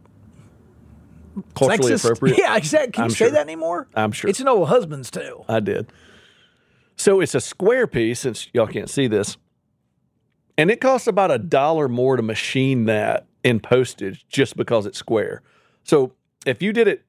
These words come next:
Speaker 1: a six-to-ten ratio, which is
Speaker 2: Take out your ruler.
Speaker 1: Yeah, this, there's a m-, <laughs> Here's something for you. I'm a certified direct mail expert. I, I went to a multi-week course with the U S government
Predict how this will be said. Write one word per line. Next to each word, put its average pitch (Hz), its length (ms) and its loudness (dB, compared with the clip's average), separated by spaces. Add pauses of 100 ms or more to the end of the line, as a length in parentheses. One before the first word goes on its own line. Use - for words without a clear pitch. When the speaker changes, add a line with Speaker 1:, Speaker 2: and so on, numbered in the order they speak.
(140)
Speaker 1:
a 123 100 2
six-to-ten 151 800 -2
ratio, 117 720 0 (160)
which - 220 -8
is 104 200 -4 (920)
Speaker 2:
Take 151 180 4
out 139 160 0
your 139 80 -4
ruler. 123 320 -4 (200)
Speaker 1:
Yeah, 120 220 2
this, 110 220 -2 (120)
there's 110 220 -2
a - 20 2
m-, 104 240 -2 (840)
<laughs> - 760 -4
Here's 339 240 2
something 185 260 -2
for 147 180 2
you. 185 120 2 (260)
I'm 262 160 0
a 170 60 0
certified 180 600 0
direct 147 320 0
mail 147 280 0
expert. 110 540 -2
I, 120 120 4
I 135 180 0
went 147 280 -4
to 117 340 2
a 101 60 0 (240)
multi-week 143 720 2
course 120 460 0 (280)
with 117 160 2
the 110 100 0
U 127 140 6
S 123 100 0
government 113 500 0